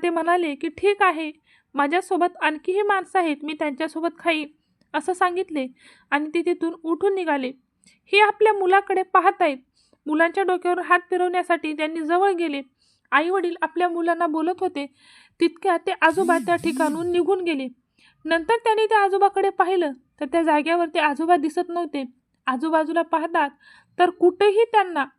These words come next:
आजोबा दिसून आले नाहीत, परंतु घडलं असं की, त्यांच्यासमोरच एक कमळगट्टा याची माळ पडलेली होती. त्यांनी ती माळ उचलून घेतली.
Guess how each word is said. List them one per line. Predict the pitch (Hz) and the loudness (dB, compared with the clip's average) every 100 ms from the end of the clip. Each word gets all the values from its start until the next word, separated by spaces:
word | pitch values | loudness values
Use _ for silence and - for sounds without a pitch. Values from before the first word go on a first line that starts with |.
| _ _ _ - | _ _ _ 0
आजोबा | 302 294 359 320 | 2 4 2 0
दिसून | 302 320 339 370 | 2 2 2 0
आले | 339 320 311 | 0 0 -2
नाहीत, | 311 269 247 _ _ | -4 -6 -10 _ _
परंतु | 302 320 359 403 | 0 0 0 -2
घडलं | 302 294 320 | 0 0 2
असं | 359 359 339 | 2 2 -4
की, | 359 | -4
त्यांच्यासमोरच | - 339 311 370 370 359 320 320 | -2 -2 -2 -4 -4 -4 -4 -4
एक | 339 339 - | -6 -8 -4
कमळगट्टा | 320 381 392 392 - 285 - _ _ 294 | 2 2 2 -2 -4 -6 -6 _ _ -12
याची | 285 | -6
माळ | 330 320 294 302 | -4 -2 0 -2
पडलेली | 311 339 285 285 294 | -2 0 0 0 -2
होती. | 302 269 262 262 _ _ - _ - | -4 -8 -14 -16 _ _ -20 _ 0
त्यांनी | 294 311 | 0 0
ती | 311 339 | -4 -2
माळ | 311 320 | 2 2
उचलून | 311 302 330 359 | 2 0 -2 0
घेतली. | 349 359 320 | 0 -2 -4